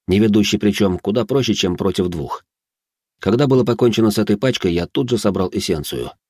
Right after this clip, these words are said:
По три с половиной сотни с каждого. Аж глаза не могли нарадоваться. Тысяча четыреста в карман. Правда, магической энергии сто процентов уже меньше половины осталось. Ещё пару ныряний в тень, и придётся использовать единственный заряд склянки энергетической.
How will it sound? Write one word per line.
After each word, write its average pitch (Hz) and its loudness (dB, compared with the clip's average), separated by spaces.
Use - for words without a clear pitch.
По 98 2
три 147 2
с 147 -4
половиной 117 4
сотни 107 2
с 101 -6
каждого. 71 -6
Аж 78 -6
глаза 92 0
не 87 2
могли 80 -2
нарадоваться. 78 -4
Тысяча - -4
четыреста 113 2
в 101 -4
карман. 87 0
Правда, 123 4
магической 123 2
энергии 120 2
сто 87 -4
процентов 87 -2
уже 98 -2
меньше 139 0
половины 143 2
осталось. 73 -4
Ещё 165 4
пару 135 4
ныряний 123 6
в 101 -2
тень, 135 2
и - -4
придётся 117 2
использовать 110 2
единственный 104 2
заряд 104 2
склянки 104 0
энергетической. 101 -2